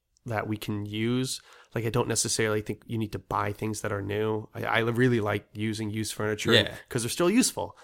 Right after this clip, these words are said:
Speaker 1: So I think if you go on Craigslist and you type in ikea bookcase, I guarantee you, you will find a bookcase.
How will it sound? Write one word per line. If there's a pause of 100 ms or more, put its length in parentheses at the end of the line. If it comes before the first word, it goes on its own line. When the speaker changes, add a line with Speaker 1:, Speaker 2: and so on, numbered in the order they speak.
(300)
Speaker 1:
So
I
think
if
you
go
on
Craigslist
and
you
type
in
ikea
bookcase,
I
guarantee
you,
you
will
find
a
bookcase.